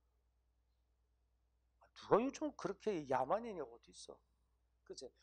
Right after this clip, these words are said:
아, 요즘 옛날이나 신발이 안 좋고 옛날 막 이럴 때, 그치? 그리고 발냄새 나는 사람은 씻고 와, 가서. 응? 그 사람이 시킨 대로 꼭 해? 저기 뭐야? 어, 저 시-, 저 슬리퍼 하나 가져오고, 그리고, 음,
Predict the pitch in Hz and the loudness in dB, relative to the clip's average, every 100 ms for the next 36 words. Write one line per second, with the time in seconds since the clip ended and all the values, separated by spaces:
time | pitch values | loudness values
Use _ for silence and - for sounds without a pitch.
0 | - - 127 117 160 190 131 131 170 254 | -20 0 4 8 6 6 2 -2 8 10
1 | 262 247 214 175 - 240 233 226 160 143 | 10 8 8 8 4 4 10 12 12 12
2 | 147 175 180 135 143 190 165 135 185 180 | 6 6 4 0 -2 -4 -4 -2 -2 0
3 | 202 135 - 170 - _ _ - 220 185 | -2 -4 -6 -6 -6 _ _ 0 4 8
4 | 170 214 220 220 202 196 175 175 180 - | 8 12 12 12 12 12 12 12 10 2
5 | 240 - 160 131 117 113 135 151 254 - | -2 -4 -4 -4 -10 -10 -10 0 2 2
6 | - - - 156 220 196 - 233 208 180 | -4 -6 0 4 4 4 0 -2 -6 -6
7 | - 165 - 254 240 - - _ - 156 | -8 -14 0 2 2 0 -20 _ -4 -2
8 | 160 135 131 135 - _ _ _ _ _ | -2 -4 -2 -4 -6 _ _ _ _ _
9 | _ - 160 156 151 143 - - - - | _ 12 12 12 12 12 12 -6 -4 0
10 | 151 - - - 160 - 247 247 220 214 | 0 -2 -6 -4 -2 0 2 6 10 12
11 | 214 165 156 - 139 147 233 160 - - | 12 12 10 8 2 4 4 4 2 -18
12 | _ _ _ - 151 156 214 269 - - | _ _ _ -2 0 4 8 8 6 -14
13 | - 165 156 147 143 131 | -8 -2 0 0 -2 -4